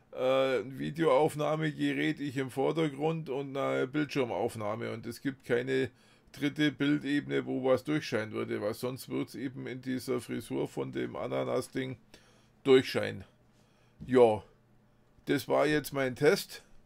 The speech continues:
Ich hoffe, äh, es hat Spaß gemacht. Dreieinhalb Minuten, das sollte reichen, um Chroma Key zu erklären.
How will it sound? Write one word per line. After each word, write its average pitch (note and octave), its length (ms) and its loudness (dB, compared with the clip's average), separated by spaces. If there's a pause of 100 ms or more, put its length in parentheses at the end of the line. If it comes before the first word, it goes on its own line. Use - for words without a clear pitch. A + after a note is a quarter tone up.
(1080)
Ich A#2+ 180 -6
hoffe, C3 800 2 (400)
äh, - 40 -10
es C3 120 -6
hat B2+ 160 0
Spaß C#3 340 -2
gemacht. E3+ 560 0
Dreieinhalb C3 560 4
Minuten, D#3 580 0
das C3+ 200 -4
sollte B2 300 2
reichen, D#3 380 -2
um C#3+ 280 -6
Chroma C#3+ 400 0
Key D3 260 -8
zu C#3+ 220 -2
erklären. C3 500 0